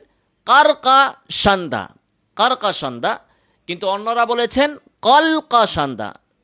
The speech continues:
শহরের নামটা নিয়ে দুইটা ধরনের বক্তব্য আছে। এই বিস্তারিত জানার জন্য আপনারা দেখতে পারেন মুআজ্জামুল বুলদান, চার নম্বর খণ্ড, তিনশত সাতাশ,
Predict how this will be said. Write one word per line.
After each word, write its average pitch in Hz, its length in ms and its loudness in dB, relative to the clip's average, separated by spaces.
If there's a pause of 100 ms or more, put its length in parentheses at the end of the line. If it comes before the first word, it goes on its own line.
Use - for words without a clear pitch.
(160)
শহরের 202 360 -2
নামটা 233 320 -4
নিয়ে 277 200 -8
দুইটা 220 260 -8
ধরনের 233 340 -6
বক্তব্য 165 520 -4
আছে। 127 360 -8 (440)
এই 233 100 -6
বিস্তারিত 247 420 -4
জানার 220 300 -6
জন্য 214 200 -6
আপনারা 208 260 -6
দেখতে 208 280 -8
পারেন 240 220 -8
মুআজ্জামুল 196 440 -6
বুলদান, 190 400 -6
চার 196 160 -6
নম্বর 190 260 -6
খণ্ড, 214 240 -8
তিনশত 185 360 -10
সাতাশ, 196 580 -4